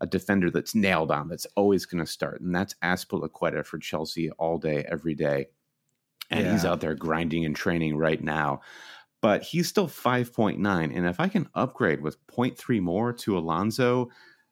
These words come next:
Speaker 1: um, that kinda sounds fun to me. Yeah?
Speaker 2: Yeah. I,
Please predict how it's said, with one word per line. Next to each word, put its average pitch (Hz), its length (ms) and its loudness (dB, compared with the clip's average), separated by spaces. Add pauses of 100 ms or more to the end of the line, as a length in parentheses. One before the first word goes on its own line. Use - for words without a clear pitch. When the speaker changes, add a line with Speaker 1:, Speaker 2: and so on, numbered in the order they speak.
(120)
Speaker 1:
um, 95 420 4
that 143 180 -2
kinda 196 260 2
sounds 175 380 0
fun 180 440 2
to 165 160 0
me. 143 420 0 (400)
Yeah? 185 200 2 (600)
Speaker 2:
Yeah. 95 460 -6 (1000)
I, 170 220 4